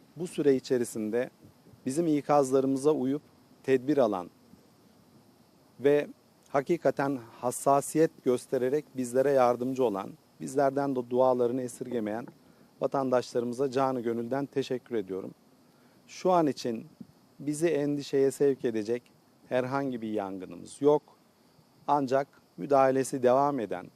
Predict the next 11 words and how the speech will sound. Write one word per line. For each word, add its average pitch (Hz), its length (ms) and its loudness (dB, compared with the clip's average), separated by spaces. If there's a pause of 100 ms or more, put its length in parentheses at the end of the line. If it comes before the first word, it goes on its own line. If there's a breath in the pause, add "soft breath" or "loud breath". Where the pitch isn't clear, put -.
(140)
enerjisi 127 560 -4
düşmüş, 110 500 -10 (640 soft breath)
büyük 151 280 0
oranda 123 580 4 (400)
kontrol 131 480 0
altına 117 380 0
alınmış 120 640 -6 (220)
ya 160 180 2
da 143 200 0 (920)
belli 139 360 2
oranda 135 600 2